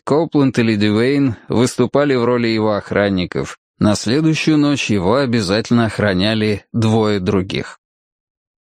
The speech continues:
Уже во время второй ночёвки стало понятно, что Мэтью даже не пытается убежать,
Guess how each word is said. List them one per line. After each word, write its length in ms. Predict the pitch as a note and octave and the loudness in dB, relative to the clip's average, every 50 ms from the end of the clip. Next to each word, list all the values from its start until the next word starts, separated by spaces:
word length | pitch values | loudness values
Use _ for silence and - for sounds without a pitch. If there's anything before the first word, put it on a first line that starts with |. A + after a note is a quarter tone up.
| _ _ _ _ _ _ _ _ _ _ _ _ _ _ - | _ _ _ _ _ _ _ _ _ _ _ _ _ _ 2
Уже 240 | G#2 A#2+ C3 F#3+ G#3+ | 2 4 4 2 2
во 140 | G3+ G#3+ | 2 2
время 260 | G3 G3 G#3+ G#3 G3+ G3 | 2 2 2 2 2 0
второй 380 | - - F3+ F3 F3+ F#3+ F3+ | 0 0 0 0 2 2 2
ночёвки 600 | D3+ C#3 C3+ A#2+ - - F3 F#3 F3+ - - - E3+ | 2 2 0 -2 -2 -2 0 -2 -2 -2 -2 -4 -4
стало 420 | C#3+ - - C#3+ C3+ C3 B2+ A#2+ | -2 -2 -2 0 0 0 0 -2
понятно, 640 | - _ - G#2 G2 F#2+ G#2+ C3 D3 - - C#3 C3+ A#2+ | -2 _ 0 0 2 2 2 0 0 0 0 2 2 2
что 260 | - - - - F#2+ | 0 -4 -4 0 0
Мэтью 420 | F#2 F#2 A2 C#3 D3 - F3 E3+ | 2 2 2 0 0 0 -2 0
даже 320 | D3+ B2 C3 C#3+ C#3+ C3+ D#3 | 2 2 2 2 2 0 0
не 100 | D#3+ D3+ | 0 0
пытается 640 | - D#3 D3+ - - - A#2 B2 A#2+ - - - | 0 -2 -2 0 0 0 0 0 -2 -4 -2 0
убежать, 640 | G#2 G2+ F#2 F2+ F#2+ F2 D#2+ F2+ F#2 F2+ E2+ - - | 0 0 2 2 0 0 0 0 0 -2 -4 -6 -14